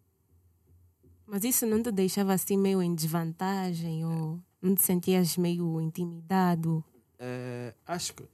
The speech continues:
Speaker 2: a princípio, sim. O que é que acontece? O hábito se faz costume.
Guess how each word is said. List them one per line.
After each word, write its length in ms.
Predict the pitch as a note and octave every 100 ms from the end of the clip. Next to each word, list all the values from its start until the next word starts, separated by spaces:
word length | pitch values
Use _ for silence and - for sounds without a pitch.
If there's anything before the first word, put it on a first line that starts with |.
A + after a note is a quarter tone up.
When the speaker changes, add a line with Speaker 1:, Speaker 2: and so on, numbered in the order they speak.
| _ _ _ _
Speaker 2:
a 100 | D#3
princípio, 420 | D#3+ F3+ A3 F#3+ D#3
sim. 380 | D3 G2+ D#2+ -
O 60 | G#2
que 100 | D3+
é 20 |
que 80 | C#3+
acontece? 560 | A#2+ G2 F#2 - - -
O 120 | G2+ A#2
hábito 200 | A#2+ -
se 80 |
faz 200 | A2 A#2
costume. 400 | - - B2 F2+